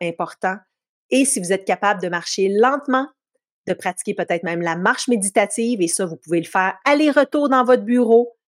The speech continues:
Donc, vous faites un aller-retour quelques mètres, vous tournez, puis vous portez attention à tout ce qui se passe, tous les pas,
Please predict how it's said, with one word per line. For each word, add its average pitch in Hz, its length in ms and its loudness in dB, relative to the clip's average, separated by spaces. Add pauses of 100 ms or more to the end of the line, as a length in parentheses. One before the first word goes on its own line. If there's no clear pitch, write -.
(140)
Donc, 180 120 -4
vous 170 120 -8
faites 220 180 0
un 220 160 2
aller-retour 220 680 4
quelques 269 320 -2
mètres, 240 480 0
vous 185 140 -6
tournez, 220 500 0 (420)
puis 214 100 -6
vous 190 140 -4
portez 226 320 0
attention 208 540 -4
à 214 120 -6 (120)
tout 277 320 4
ce 269 80 -6
qui 214 160 -2
se - 100 -6
passe, 202 540 0
tous 262 240 2
les 220 280 0
pas, 214 280 2